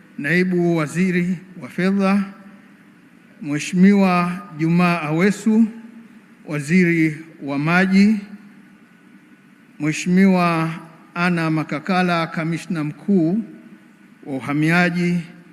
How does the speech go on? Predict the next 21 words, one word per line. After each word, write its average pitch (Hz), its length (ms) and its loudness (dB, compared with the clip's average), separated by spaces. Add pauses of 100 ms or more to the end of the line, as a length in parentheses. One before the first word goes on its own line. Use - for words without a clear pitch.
(400)
naye 165 380 0
Mheshimiwa 160 500 -4
Abdul 151 280 -4
Majid 156 440 -2
Nsekela, 180 840 -2
mkurugenzi 151 460 -6
mtendaji 151 600 -4
C 156 260 -8
R 156 180 -12 (100)
D 127 100 -14
B, 196 340 2 (800)
tunaye 170 260 0
Mheshimiwa 165 600 -2
Yusuf 180 420 -2
Juma 160 300 -4
Mwenda, 165 560 0 (540)
kamishna 147 520 -6
mkuu 160 400 -4
T 143 280 -6
R 131 160 -10
A 196 320 0